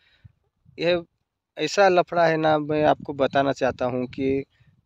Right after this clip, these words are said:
कई लोगों के विचार में ऐसा होता है कि मेरी मा-, मानो wife होते हुए, बच्चे होते हुए भी, अ,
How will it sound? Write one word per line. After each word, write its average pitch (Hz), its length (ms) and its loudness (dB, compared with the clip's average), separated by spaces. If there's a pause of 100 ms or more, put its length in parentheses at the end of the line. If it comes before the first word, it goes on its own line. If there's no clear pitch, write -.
कई 170 220 -4
लोगों 160 340 0
के 160 140 -4
विचार 135 420 2
में 139 220 2
ऐसा 139 440 2 (240)
होता 156 280 4
है 143 240 4 (720)
कि 147 440 -2 (520)
मेरी 147 540 2 (100)
मा-, 143 240 2
मानो 143 600 6
wife 147 340 4
होते 156 240 -2
हुए, 143 340 2
बच्चे 139 320 -4
होते 143 340 -2
हुए 139 240 0
भी, 143 320 -4
अ, 147 60 -8